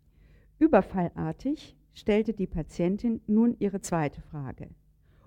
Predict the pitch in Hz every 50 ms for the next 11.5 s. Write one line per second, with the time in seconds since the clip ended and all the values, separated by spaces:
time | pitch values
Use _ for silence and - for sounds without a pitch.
0 | - - - 294 311 311 - - 240 - - 294 302 - - - - 262 254 247
1 | - - - - 247 226 220 226 220 254 277 294 214 147 - - - - - -
2 | _ _ _ _ _ _ _ _ _ _ - 190 - - 220 214 165 156 143 -
3 | - 214 208 214 214 214 233 208 208 214 - 165 147 135 135 - - 214 208 185
4 | 180 185 190 - 185 151 160 151 - 151 151 151 151 - 175 165 - _ _ _
5 | - - 170 160 - 160 139 135 - - - - - - - _ _ _ _ _
6 | _ _ _ _ - - - _ _ - 214 262 302 339 339 - - 214 180 165
7 | 165 170 160 151 151 165 170 196 - - 269 - - - - - _ _ - 226
8 | - - - 240 240 226 190 175 - - - 190 196 190 196 196 180 165 160 -
9 | 151 143 - 156 160 180 185 - 233 254 277 - - _ _ _ _ _ - 208
10 | 208 190 185 156 - 175 165 160 170 196 196 208 190 160 143 - 185 185 - -
11 | 180 151 120 - - - 139 - -